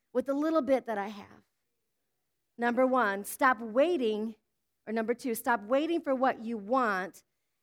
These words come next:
and start working with what you have. What do you have? In Second Kings verse four two, she said, "Your servant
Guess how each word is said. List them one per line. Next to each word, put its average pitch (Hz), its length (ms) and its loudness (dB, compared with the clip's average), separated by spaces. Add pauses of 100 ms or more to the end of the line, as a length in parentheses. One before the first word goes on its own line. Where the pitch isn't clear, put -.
(100)
and 233 120 0
start 220 320 -6
working 226 420 -4
with 208 180 -6
what 202 180 -6
you 202 300 -8 (400)
have. 180 320 -12 (2250)
What 254 180 -6
do 277 200 4
you 240 180 0
have? 196 420 -14 (1400)
In 208 120 -6
Second 262 320 -2
Kings 254 340 -4
verse 233 240 -2
four 262 260 -2
two, 269 320 -6
she 254 200 -8
said, 233 280 -4
"Your 269 120 -2
servant 427 460 0